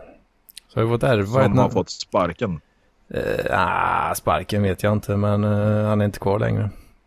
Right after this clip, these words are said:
Speaker 2: Ja, okej.
Speaker 1: Eh, så jag har ju fått ärva numret då. Eh, vilket ju har resulterat i,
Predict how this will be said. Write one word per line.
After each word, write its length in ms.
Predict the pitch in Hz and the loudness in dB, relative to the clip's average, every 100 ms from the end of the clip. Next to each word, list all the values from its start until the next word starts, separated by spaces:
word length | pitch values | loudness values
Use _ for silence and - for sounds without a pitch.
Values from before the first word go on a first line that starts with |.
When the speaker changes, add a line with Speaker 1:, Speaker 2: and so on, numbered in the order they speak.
| _ _ _ 76 | _ _ _ -14
Speaker 2:
Ja, 180 | 73 73 73 131 - - | -10 -8 -10 -16 -20 -20
okej. 140 | - - _ _ - 104 | -20 -20 _ _ -2 2
Speaker 1:
Eh, 140 | 101 | 2
så 120 | 95 | 4
jag 40 | 113 | 2
har 40 | |
ju 60 | 107 | 4
fått 160 | 117 | 2
ärva 400 | 131 110 98 117 | 2 2 2 2
numret 520 | 113 120 123 110 98 | 4 4 4 2 -2
då. 160 | - - - - - - - - - - - 120 | -6 -8 -8 -10 -10 -12 -12 -16 -18 -18 -10 -6
Eh, 800 | 104 110 - - 104 101 101 113 | -4 -4 -4 -4 -4 -4 -4 -2
vilket 480 | 117 147 165 156 160 | -2 0 -2 -2 2
ju 100 | 156 | 2
har 140 | 156 | 4
resulterat 720 | 147 - 151 131 98 92 92 | 2 -2 -2 2 2 2 0
i, 240 | 107 104 | 0 0